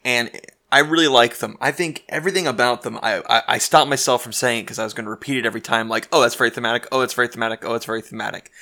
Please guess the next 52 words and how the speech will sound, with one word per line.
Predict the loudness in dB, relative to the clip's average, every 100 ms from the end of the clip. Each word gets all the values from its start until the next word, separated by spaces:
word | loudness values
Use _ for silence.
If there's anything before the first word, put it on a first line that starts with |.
| -20 -20 -20 _
I | 2
would | 4 2
totally, | 2 2
if |
I | 2
was | 2
creating | 2 2
one | 2
of | -2
these | -4
characters, | 2 2 2 0 0
I'd | -2 -2
pick | -2
that | -2 0
Dissolution's | -2 -2 -4 -4 -6 -8 -6
child | 4 6 6 2
alternate | -2 -4 -4
racial | -4 -4
trait | -6 -6
so | -6
I | -10
can | -8
turn | -4 -2
into | -2 -4 -8
a |
shadow. | -6 -4 -2 -2 -2 -6 -14 -20 -20 _
Um, | -8 -8 -8
the | -10
feat | -6 -8 -4
is | 0
really | 0
the | 2
only | 0 0
thing | 0
that |
really | -2
falls | -4 -4 -6
flat | 0 0 0
for | -8
me. | -12
Even | -12 -12 -10
their | -10
spell | -4 -4 -4
seems | -8 -14 -8
like, | -8 -8
even | -10 -6
though |
it's, | -4 -4
like, | -6
situational, | -6 -6 0 0 0 -6
seems | -6 -12
cool. | -10 -4 -2 -4